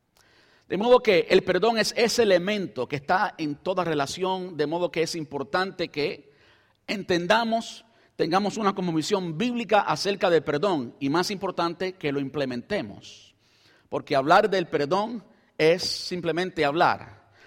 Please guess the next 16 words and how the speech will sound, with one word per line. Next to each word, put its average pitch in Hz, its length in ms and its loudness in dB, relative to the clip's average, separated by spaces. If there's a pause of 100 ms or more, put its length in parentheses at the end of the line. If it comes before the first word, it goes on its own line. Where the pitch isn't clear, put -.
(200)
Como 135 200 -6
dijo 165 280 2
C 180 240 -2
S 160 160 0
Lewis, 165 600 2 (120)
perdón 196 600 2 (340)
es 165 140 0
una 202 180 2
palabra 190 300 6
muy 208 180 -2
linda 143 760 -2
hasta 170 340 2
que 151 100 -8
tienes 165 260 -4
que - 600 -4
perdonar. 117 480 -8